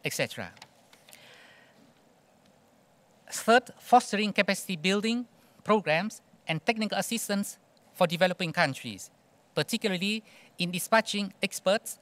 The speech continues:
consulting on legal and regulatory frameworks. Second, on the collaboration on, of I T U members. I T U is at the heart of I C T world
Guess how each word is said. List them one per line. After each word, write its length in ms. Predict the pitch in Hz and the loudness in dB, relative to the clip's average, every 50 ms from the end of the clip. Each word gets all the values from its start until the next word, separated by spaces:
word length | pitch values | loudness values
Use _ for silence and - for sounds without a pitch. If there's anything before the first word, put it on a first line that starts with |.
| _ _ _ _ _ | _ _ _ _ _
consulting 600 | - 180 170 147 - 190 185 175 - - 156 147 | -2 -2 0 2 2 2 2 2 0 -6 -6 -2
on 160 | 147 147 135 139 | -2 -2 -2 -2
legal 380 | 175 196 180 208 202 208 220 214 _ _ _ _ _ _ _ _ _ - | -2 -2 2 2 2 2 2 -2 _ _ _ _ _ _ _ _ _ -4
and 160 | 143 139 135 _ _ - | -4 -4 -6 _ _ -8
regulatory 520 | 131 156 160 147 170 165 160 - 165 160 | -2 -2 -2 0 0 -2 -2 -2 -4 -6
frameworks. 580 | 139 - - 175 147 123 107 92 - - - - _ _ _ _ _ _ _ _ - - _ _ - - - - - _ _ _ - | -6 -2 0 0 0 0 -4 -6 -10 -12 -20 -20 _ _ _ _ _ _ _ _ -20 -20 _ _ -20 -20 -20 -20 -20 _ _ _ -12
Second, 460 | - - - 196 196 233 247 247 247 - _ _ _ _ _ _ _ - | -4 2 4 4 4 4 2 0 -2 -8 _ _ _ _ _ _ _ 4
on 220 | 175 208 220 208 | 4 4 4 2
the 80 | 180 180 | -2 -2
collaboration 840 | - 190 185 180 170 180 185 196 202 - - 196 185 185 190 180 170 _ _ _ _ _ - | 0 2 0 0 2 2 0 0 -2 -4 -4 -4 -4 -4 -4 -8 -10 _ _ _ _ _ 0
on, 240 | 156 170 175 170 - _ - | 2 2 0 -2 -4 _ 2
of 180 | 165 165 - - - | 2 2 2 0 0
I 120 | 180 185 | 0 0
T 120 | 165 - 185 | 0 0 -2
U 40 | 165 | 0
members. 540 | 156 147 123 107 107 101 85 90 - - _ _ _ _ _ _ _ _ - _ _ _ _ _ _ - | 0 0 0 0 -4 -8 -8 -10 -16 -20 _ _ _ _ _ _ _ _ -20 _ _ _ _ _ _ 0
I 120 | - 190 202 | 0 0 0
T 140 | 196 - 214 | 0 -2 -4
U 220 | 220 233 247 247 _ _ _ _ _ _ _ _ _ - | -2 -2 -4 -8 _ _ _ _ _ _ _ _ _ -6
is 200 | 190 190 - - | -6 -4 -2 0
at 180 | 202 202 - | 0 0 0
the 80 | - 165 | 0 0
heart 280 | 151 240 262 240 - - - | 2 2 0 0 -2 -2 -4
of 140 | 170 - - | -2 0 0
I 100 | 180 180 | 0 0
C 180 | - - 185 | 0 -4 -8
T 160 | 165 - 185 180 | -6 -6 -4 -2
world 340 | 196 226 190 127 101 - | 0 2 0 0 -2 -6